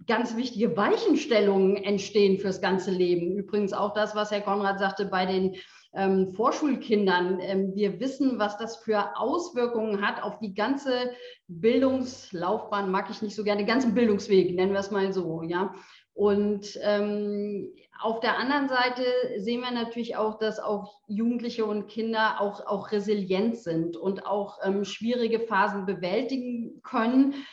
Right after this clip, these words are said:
ähm, auch eine gewisse Robustheit da entwickeln können. Und ich will nicht sagen, ähm, man lernt jetzt fantastisch aus der <laughs> Corona-Pandemie, weil es eine furchtbare Belastung ist, aber natürlich,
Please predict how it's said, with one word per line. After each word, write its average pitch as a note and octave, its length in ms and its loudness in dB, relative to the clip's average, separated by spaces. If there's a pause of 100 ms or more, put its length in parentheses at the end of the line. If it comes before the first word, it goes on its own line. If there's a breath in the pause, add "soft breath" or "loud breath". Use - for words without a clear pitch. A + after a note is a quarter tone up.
(220 loud breath)
ähm, G#3 880 -2
auch G#3+ 160 -2
eine A3+ 120 0
gewisse A#3+ 400 -2
Robustheit B3+ 680 2
da B3 180 -2
entwickeln A#3+ 580 -4
können. A#3 380 -2
Und G#3+ 300 -2 (260 loud breath)
ich G3+ 160 -4
will B3+ 140 4
nicht B3+ 220 6
sagen, A#3+ 460 0
ähm, G#3+ 640 -2
man G#3 260 2
lernt G#3+ 300 2
jetzt B3 200 -2
fantastisch G#3+ 600 -2
aus G#3+ 220 0
der - 520 -4
<laughs> - 140 -20
Corona-Pandemie, G#3 920 4
weil G3+ 120 2
es - 100 -6
eine F#3+ 140 -2
furchtbare A#3+ 500 2
Belastung G3+ 480 -2
ist, A3 160 -6
aber G#3 200 0
natürlich, C4+ 720 -2